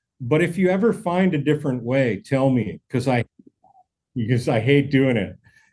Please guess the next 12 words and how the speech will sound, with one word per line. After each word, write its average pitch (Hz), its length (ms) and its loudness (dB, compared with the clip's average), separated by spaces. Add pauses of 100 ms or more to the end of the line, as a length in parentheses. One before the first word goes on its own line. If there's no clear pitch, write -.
(140)
And, 135 340 2
you 170 100 4
know, 147 320 0
it 123 160 -2
doesn't 143 280 2
always 147 360 0
go 156 180 -2
smooth. 151 460 0
It 110 120 -2
was - 180 -6
so 131 180 2
hard. 110 360 -2